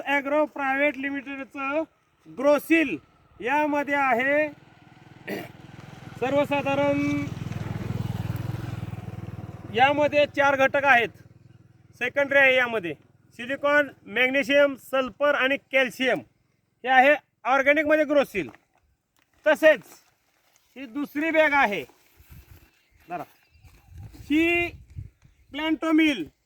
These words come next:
शेतकऱ्याच्या गळ्यातली ताईत आहे, ताईत. यामध्ये आहे फिश मिल, बोन मिल, चार पेंड्या आहेत, त्या पण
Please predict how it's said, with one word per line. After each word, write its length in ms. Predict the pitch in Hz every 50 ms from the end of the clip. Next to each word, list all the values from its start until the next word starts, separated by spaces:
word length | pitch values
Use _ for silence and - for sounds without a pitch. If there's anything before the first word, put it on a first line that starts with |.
| _ _ _ _ _ _ _ _ _ _ _ _ _ _ _ _ _ _ _ _ _ _ _ _ _ _ _ _ -
शेतकऱ्याच्या 640 | 277 294 285 - _ 311 311 320 311 320 320 320
गळ्यातली 560 | 311 247 262 294 302 311 311 - 262 285 311 320
ताईत 480 | - _ _ _ _ 320 330 339 330 330
आहे, 140 | 311 294 269
ताईत. 340 | - _ - 294 311 302 240 - _ _ - _ _ _ _ _ - _ _ _ _ _ _ -
यामध्ये 420 | 240 294 311 302 302 311 294 302
आहे 320 | 311 302 285 262 285 302 302
फिश 280 | - _ 254 285 277 - -
मिल, 400 | 269 285 302 311 311 311 302 285 -
बोन 320 | 190 196 226 269 285 285 285
मिल, 440 | 285 294 302 311 311 311 311 302 285 - - - - - - - - _ _ _ - _ _ _ _ - - - _ _ _ _ _ _ _ _ -
चार 200 | 269 302 320 294
पेंड्या 380 | - - 311 302 294 294 294
आहेत, 180 | 294 302 302 302 - - - - - _ _ _ _ - -
त्या 120 | - 277 -
पण 300 | - 302 311 320 339